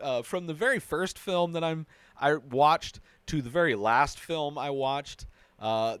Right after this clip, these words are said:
there was a massive change in film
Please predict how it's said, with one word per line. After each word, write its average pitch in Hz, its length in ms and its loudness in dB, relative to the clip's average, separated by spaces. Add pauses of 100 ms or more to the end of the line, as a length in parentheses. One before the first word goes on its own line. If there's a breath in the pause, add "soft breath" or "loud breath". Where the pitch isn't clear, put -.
there 214 180 4
was 349 200 2
a 190 140 2
massive 120 640 0
change 92 580 -8
in 98 240 -8
film 87 520 -8